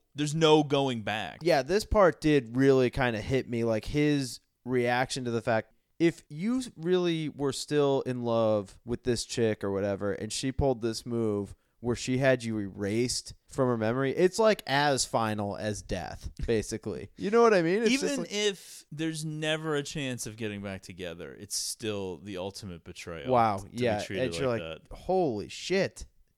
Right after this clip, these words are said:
Speaker 1: And, yeah, so, I mean, he kind of realizes the severity of this move, and he barges in to see Doctor Mierzwiak, and he kinda turns this into an eye for an eye thing, which I guess is, like, the only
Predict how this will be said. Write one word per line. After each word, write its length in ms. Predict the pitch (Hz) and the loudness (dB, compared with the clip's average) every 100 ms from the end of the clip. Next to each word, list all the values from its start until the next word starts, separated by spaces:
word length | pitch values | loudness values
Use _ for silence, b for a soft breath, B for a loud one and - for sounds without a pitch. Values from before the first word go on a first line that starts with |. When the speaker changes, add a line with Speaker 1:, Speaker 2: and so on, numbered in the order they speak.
| _ | _
Speaker 1:
And, 320 | 131 135 131 | -6 -4 -2
yeah, 220 | 151 151 | 0 0
so, 160 | 117 156 | 0 -4
I 40 | |
mean, 140 | 151 147 | -4 -6
he 80 | 147 | -6
kind 240 | 175 160 | -6 -6
of 300 | 143 120 120 | -6 -8 -14
realizes 920 | 107 113 123 123 113 110 101 101 90 87 | -12 -4 -2 -2 -2 -4 -6 -8 -8 -6
the 100 | 98 | -4
severity 600 | - 90 92 98 101 95 | -4 -4 -2 -2 -2 -6
of 80 | 90 | -8
this 180 | 90 | -10
move, 640 | 104 117 120 110 101 95 - _ _ _ _ _ _ _ - - | -8 -6 -4 -4 -4 -8 -14 _ _ _ _ _ _ _ -16 -8
and 460 | 104 107 107 101 | -6 -4 -4 -4
he 80 | 113 | -6
barges 500 | 120 120 117 113 104 | -2 2 2 0 -4
in 120 | 110 107 | -6 -4
to 60 | |
see 220 | 98 113 92 | -6 -6 -6
Doctor 340 | 104 104 101 | -6 -6 -8
Mierzwiak, 800 | 95 95 98 98 92 90 90 - | -6 -6 -6 -6 -6 -4 -6 -8
and 140 | 98 98 | -10 -8
he 140 | 98 | -8
kinda 260 | - 110 98 | -6 -6 -6
turns 320 | - 104 98 | -6 -6 -6
this 180 | 95 - | -6 -6
into 280 | 92 - 90 | -6 -6 -8
an 80 | |
eye 240 | 76 90 92 | -6 -8 -8
for 160 | - | -8
an 80 | 85 | -10
eye 160 | 85 98 | -8 -8
thing, 240 | - 87 | -8 -10
which 140 | 92 101 | -8 -8
I 60 | |
guess 260 | 113 135 - | -4 -2 -2
is, 120 | 131 | -4
like, 160 | 101 90 | -6 -10
the 160 | 92 | -14
only 600 | - 98 98 95 90 85 | -10 -10 -8 -10 -10 -12